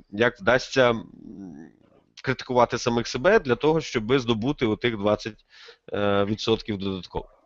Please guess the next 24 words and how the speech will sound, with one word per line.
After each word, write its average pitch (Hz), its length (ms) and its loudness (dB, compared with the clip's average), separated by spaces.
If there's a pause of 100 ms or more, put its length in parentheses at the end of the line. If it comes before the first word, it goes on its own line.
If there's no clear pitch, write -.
(380)
Ну, 170 260 4
на 113 380 2
мій 170 340 4
прогноз 190 440 6
такий, 190 340 0
що, 147 640 4 (180)
е, 117 540 4
це 165 160 0
їхня 143 400 0
все-таки 131 440 -2
помилка, 202 480 4
тому 151 300 0
що, 127 460 0 (460)
я 139 140 0
так 165 180 -2
думаю, 127 400 2
що - 340 -8
ці 151 240 0
виборці, 127 640 2 (600)
е, 107 380 4
не 113 300 4
прийдуть 120 420 0
просто 107 340 -2
голосувати, 147 840 0